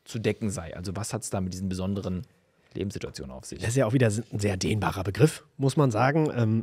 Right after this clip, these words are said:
Speaker 2: aber wenn man sich so die Werbung anschaut, dann scheint eine Zielgruppe vor allem dann zu sein, also Menschen, die sehr eingespannt sind, die einfach sehr viel Stress haben. Also wir, ja, wir wären optimales Publikum.
Speaker 1: Die Zielgruppe.
Speaker 2: Die Zielgruppe.
Speaker 1: Wissenschaftlich
Speaker 2: Ähm,
Speaker 1: interessiert.
Speaker 2: da gibt's zum Beispiel das Produkt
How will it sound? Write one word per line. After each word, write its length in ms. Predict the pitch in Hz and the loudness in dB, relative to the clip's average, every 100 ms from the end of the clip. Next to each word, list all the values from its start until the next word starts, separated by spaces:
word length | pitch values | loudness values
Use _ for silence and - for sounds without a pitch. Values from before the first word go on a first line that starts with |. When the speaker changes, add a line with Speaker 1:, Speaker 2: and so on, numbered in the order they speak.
| - | 0
Speaker 2:
aber 200 | 110 104 | 0 4
wenn 100 | 123 | 6
man 160 | 127 | 6
sich 120 | 113 - | 4 2
so 80 | |
die 100 | 110 | 2
Werbung 280 | 110 123 147 | 2 2 2
anschaut, 360 | 127 139 131 123 | 0 2 2 2
dann 80 | 107 | 0
scheint 240 | - 110 | -2 -2
eine 180 | 123 143 | 2 0
Zielgruppe 420 | - 151 135 120 | 2 2 2 -2
vor 160 | - 107 | -2 0
allem 160 | 117 | 0
dann 200 | 107 117 | 0 -2
zu 140 | 113 101 | -2 -4
sein, 160 | 107 | -4
also 140 | 101 95 | -6 -4
Menschen, 360 | 101 110 110 | -4 -4 -6
die 240 | 104 95 - - - | -8 -10 -12 -20 -14
sehr 240 | - - | -2 0
eingespannt 500 | - 113 107 - 90 | 0 -2 -4 -6 -10
sind, 200 | - - | -12 -12
die 100 | - | -14
einfach 240 | 101 101 101 | -10 -8 -6
sehr 140 | - | -6
viel 140 | - 104 | -6 -6
Stress 340 | - - 127 | -4 -2 -2
haben. 80 | 98 | -2
Also 200 | 139 139 | 2 4
wir, 160 | 156 - - | 4 0 -6
ja, 180 | 127 143 | -6 -6
wir 200 | - 160 | 2 4
wären 200 | 139 131 127 | 4 2 2
optimales 840 | - - 165 143 131 131 127 120 - | 2 2 4 6 6 6 6 4 -2
Publikum. 380 | 151 156 - 143 | 0 0 4 4
Speaker 1:
Die 40 | |
Zielgruppe. 440 | 127 120 - - 131 | 6 4 4 -4 -4
Speaker 2:
Die 100 | 123 | -2
Zielgruppe. 360 | - 147 135 | 2 4 4
Speaker 1:
Wissenschaftlich 420 | - 110 98 - 92 | 2 2 0 0 -4
Speaker 2:
Ähm, 40 | |
Speaker 1:
interessiert. 540 | 90 123 120 131 - - - - | -2 2 4 2 0 -16 -20 -2
Speaker 2:
da 80 | 185 | 0
gibt's 200 | 254 - | 0 2
zum 80 | |
Beispiel 380 | 180 226 240 277 | 4 4 2 2
das 240 | 226 143 - | 4 2 2
Produkt 320 | 147 156 - | 2 2 0